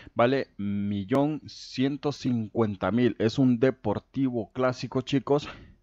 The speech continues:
Vamos a ver si le podemos poner algún tipo de arma, porque esto se puede tunear en el centro de operaciones móviles.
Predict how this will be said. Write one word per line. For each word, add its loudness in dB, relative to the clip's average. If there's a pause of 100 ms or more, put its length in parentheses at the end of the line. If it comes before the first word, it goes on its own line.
(600)
Vamos 4
a 8
ver 6
si -4
le 8
podemos 2
poner -2
algún -2
tipo 0
de 6
arma, 4
porque 2
esto 0
se -2
puede 0
tunear 0
en 0
el 0
centro -2
de -2
operaciones 0
móviles. 2